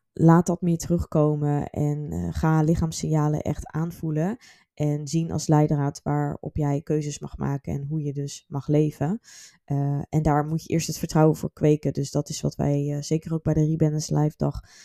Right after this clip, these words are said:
meer willen laten zien. En als je echt struggelt met vooral ook die strikte regels, jouw dieet, continu op dieet zijn, ehm, ja, slechte relatie rondom voeding,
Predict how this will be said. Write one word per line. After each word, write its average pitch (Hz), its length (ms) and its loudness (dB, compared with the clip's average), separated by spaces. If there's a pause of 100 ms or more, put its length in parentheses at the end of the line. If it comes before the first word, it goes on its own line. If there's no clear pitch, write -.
(120)
meer 156 180 4
willen 151 180 6
laten 143 280 0
zien. 170 360 -4
En 143 260 -4
als - 200 -6
je - 80 -14
echt - 200 -4
struggelt 160 440 -2
met 151 280 -4
vooral 151 240 0
ook 147 120 -2
die 151 100 -8
strikte 175 360 0
regels, 156 640 -2 (300)
jouw 165 180 8
dieet, 156 500 2
continu 175 420 -2
op 160 100 -6
dieet 156 360 -2
zijn, 143 520 -4
ehm, 139 360 -4 (180)
ja, 139 180 -2
slechte 156 340 -4
relatie 151 380 0
rondom 160 300 -8
voeding, 175 640 0